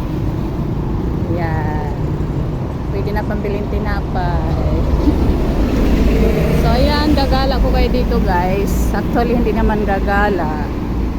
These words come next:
May pinuntahan lang ako dito. Samahan niyo ako sa aking paglalakad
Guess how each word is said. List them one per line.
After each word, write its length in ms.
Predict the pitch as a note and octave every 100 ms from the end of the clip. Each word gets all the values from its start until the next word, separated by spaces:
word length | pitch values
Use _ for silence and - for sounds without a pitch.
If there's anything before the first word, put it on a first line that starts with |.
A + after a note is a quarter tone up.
| - - - - - - -
May 100 | G3+
pinuntahan 560 | A3 G#3+ G#3 G#3+ G#3+ G#3
lang 160 | G#3
ako 180 | G#3 G#3 G3
dito. 560 | G#3+ A3 - E3 E3+ E3+ D#3+ - - - - - - - - D#2+ D2 D2+ D#2 D2 D2 D2 D2 C#2+ - - - - D2 D2 - - - - - - - - - - - - - - - - - - - - A3
Samahan 300 | A3 G#3+ A3
niyo 160 | A3 A3
ako 80 | G#3+
sa 160 | A3+ G#3
aking 160 | A3+ A3
paglalakad 560 | G#3 G#3+ G3+ G#3+ G#3+